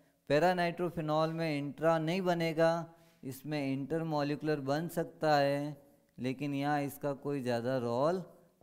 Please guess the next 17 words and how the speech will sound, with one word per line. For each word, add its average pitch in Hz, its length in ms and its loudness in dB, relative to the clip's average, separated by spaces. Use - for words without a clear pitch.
नहीं 131 420 0
है। 104 240 -12
तो 123 80 -6
इसमें 151 480 -6
जो 180 100 4
हाइड्रोजन 139 400 2
बॉन्डिंग 147 440 0
हो 131 120 2
रही 135 180 0
है, 135 60 2
वो 135 160 0
कौन 151 320 -2
सी 160 120 -6
हो 143 120 0
रही 143 140 0
है? 143 180 -4
इंटरमॉलिक्यूलर। 160 1040 0